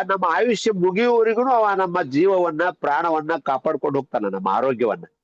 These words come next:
ಅಷ್ಟು ಒಳ್ಳೆಯವಿರ್ತಾನ ಅವ. ಅದಕ್ಕ ದಯವಿಟ್ಟು ಗಮನವನ್ನು ಕೊಡ್ರಿ,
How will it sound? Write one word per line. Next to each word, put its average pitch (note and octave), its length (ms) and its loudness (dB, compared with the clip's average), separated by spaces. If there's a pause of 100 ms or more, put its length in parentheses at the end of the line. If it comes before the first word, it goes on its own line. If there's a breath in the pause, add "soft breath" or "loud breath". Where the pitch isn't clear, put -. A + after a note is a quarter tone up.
(800)
ಅಷ್ಟು C3 260 -4
ಒಳ್ಳೆಯವಿರ್ತಾನ B2+ 580 0
ಅವ. F2 180 -6 (2250)
ಅದಕ್ಕ - 260 -6 (760)
ದಯವಿಟ್ಟು G3 500 2 (2000)
ಗಮನವನ್ನು E3 600 0
ಕೊಡ್ರಿ, F2+ 400 -2